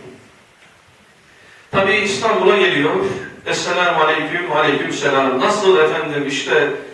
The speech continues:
tren yolları yapıldı, şöyle hürmet oldu, yardımlar dağıtıldı." değil mi? Padişaha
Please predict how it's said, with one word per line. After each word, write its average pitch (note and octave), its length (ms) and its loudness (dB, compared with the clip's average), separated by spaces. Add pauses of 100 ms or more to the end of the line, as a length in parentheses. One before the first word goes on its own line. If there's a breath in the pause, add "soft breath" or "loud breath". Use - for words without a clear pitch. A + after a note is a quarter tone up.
(180 loud breath)
tren F#3 340 0
yolları E3 280 0
yapıldı, - 480 0 (100)
şöyle E3+ 280 4
hürmet E3+ 400 -2
oldu, D#3 300 -2
yardımlar E3+ 680 0
dağıtıldı." D#3+ 640 0
değil - 160 2
mi? - 180 -2
Padişaha F#3+ 720 2